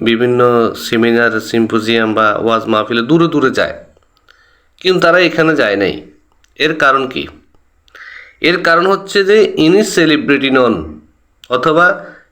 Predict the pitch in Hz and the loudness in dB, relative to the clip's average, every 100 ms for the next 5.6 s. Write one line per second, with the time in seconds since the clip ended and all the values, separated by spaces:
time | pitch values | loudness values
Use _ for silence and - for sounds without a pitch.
0 | _ - 143 165 156 147 147 151 151 175 | _ -2 0 0 0 0 2 0 0 2
1 | 165 170 175 175 - 143 151 151 135 117 | 4 2 2 -2 0 2 0 0 -2 -2
2 | 95 92 - - - 117 131 131 - 143 | -4 -6 -10 -14 -6 -2 0 -2 0 0
3 | 139 120 110 92 69 - _ _ _ _ | 0 -2 0 0 -4 -8 _ _ _ _
4 | _ _ _ - 165 160 190 196 190 151 | _ _ _ -4 -2 0 2 2 2 0
5 | 139 117 90 85 80 | 0 0 -2 -2 -6